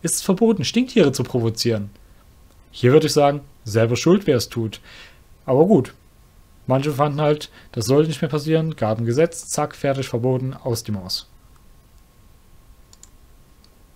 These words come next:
Im Bundesstaat Utah der U S A haben auf Highways Vögel immer Vorfahrt. Das stelle ich mir in der praktischen Umsetzung krass vor. Wenn ein Vogel also kommt, muss man dann quasi anhalten.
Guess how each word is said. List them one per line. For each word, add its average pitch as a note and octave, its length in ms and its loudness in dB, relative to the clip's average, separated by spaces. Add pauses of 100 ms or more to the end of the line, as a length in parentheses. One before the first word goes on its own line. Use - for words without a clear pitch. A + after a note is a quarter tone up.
(640)
Im F#3 120 4
Bundesstaat G#3+ 440 2
Utah G#3+ 320 2
der B2 140 4
U A#2+ 60 4
S A2+ 120 -4
A D3+ 300 2 (100)
haben E3+ 240 4
auf F#3 160 0
Highways D3+ 440 0
Vögel E3 320 0
immer A#3+ 140 2
Vorfahrt. A#2+ 540 2 (680)
Das - 200 2
stelle C#3 200 2
ich C3 80 0
mir D3 60 -2
in C3+ 60 -2
der C3+ 60 0
praktischen C3+ 400 -6
Umsetzung B2+ 320 -4
krass A#2+ 240 -2
vor. A2 300 -8 (320)
Wenn C#3 180 0
ein C#3 40 -4
Vogel B3 340 6
also A3 240 2
kommt, F3+ 460 0
muss D#3+ 260 -2
man G3 80 4
dann E3+ 180 4
quasi D#3 340 2
anhalten. G3+ 720 0